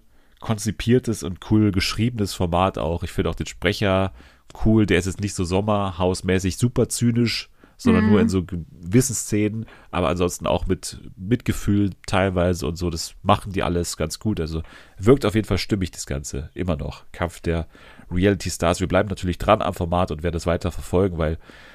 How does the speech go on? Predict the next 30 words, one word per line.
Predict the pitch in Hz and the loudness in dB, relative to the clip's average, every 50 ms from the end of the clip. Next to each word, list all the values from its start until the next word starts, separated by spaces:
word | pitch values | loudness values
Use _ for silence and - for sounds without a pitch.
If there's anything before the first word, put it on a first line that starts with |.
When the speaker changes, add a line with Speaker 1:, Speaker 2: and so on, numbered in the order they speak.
| - - - - - | -20 -20 -14 -8 -4
Speaker 1:
das | 90 87 - - | -4 -4 -4 -2
können | - - 95 95 87 | 0 0 0 2 0
wir | 80 | -4
uns | - - | -4 -6
natürlich | 82 - 87 82 90 | -6 -6 -6 -4 -2
nicht | 98 95 - - | -2 -2 -2 -4
entgehen | - 92 90 92 95 90 | -6 -2 2 2 2 2
lassen, | 80 82 82 - 87 | 2 0 -2 -2 -2
wie | 87 | -4
es | 85 - | -2 -2
hier | - 85 - | -2 -2 0
weitergeht | 78 73 - 80 - - 82 76 - 82 | 0 -2 -2 -4 -6 -6 -8 -8 -6 -6
mit | 90 87 - - - - - - - - | -6 -6 -6 -8 -18 -20 -20 -20 -18 -12
Schäfer | - - - 98 98 - - 82 80 | -6 -2 0 0 0 2 0 0 0
Heinrich, | 85 90 87 92 82 87 85 - - - - - - - | 0 -2 -2 -2 -4 -4 -6 -6 -8 -14 -18 -18 -10 -6
mit | 78 80 73 - - - - - - | -4 -4 -4 -4 -6 -10 -10 -6 -2
Mike | 78 78 82 87 87 - - | 0 2 4 2 2 0 -2
und | - 82 78 - | -6 -6 -6 -6
Co. | - - 92 85 73 73 - - - - - | -2 0 0 0 0 -2 -6 -12 -16 -12 -4
Also, | - 85 82 71 71 69 71 - - - - - - - - - - - - - - - | -2 -2 0 0 -2 -6 -8 -12 -18 -20 -20 -20 -20 -20 -20 -20 -20 -20 -20 -20 -20 -10
seid | - - 90 90 - | -4 -2 -2 -2 -2
gespannt. | - - - - 92 92 117 143 147 120 107 - - - - | -4 -6 -2 2 2 2 4 2 -2 -6 -8 -10 -12 -14 -12
Wir | 85 85 92 101 123 127 131 127 - - | -8 -6 0 2 4 4 4 2 0 -4
haben | 87 90 95 95 107 117 113 107 104 - - - | -4 -2 0 0 0 0 -4 -8 -14 -14 -14 -8
noch | 87 90 95 - - - - - | -2 0 0 0 0 -2 -4 -4
ein | - 87 87 87 | -4 -4 -4 -2
paar | - - - 87 85 85 90 90 90 - _ _ _ _ _ - _ _ - - | 0 0 0 2 0 0 0 -2 -2 -6 _ _ _ _ _ -20 _ _ -12 -8
News | 87 85 85 90 98 110 127 143 135 - - - | -6 -4 -2 0 2 2 2 2 2 0 -4 -6
zu | - - 107 | -4 -2 -2
besprechen. | 104 - - - - - 98 104 - - 104 104 107 107 107 107 | -2 -2 -2 -2 -2 0 0 -2 -2 -6 -8 -6 -6 -6 -6 -8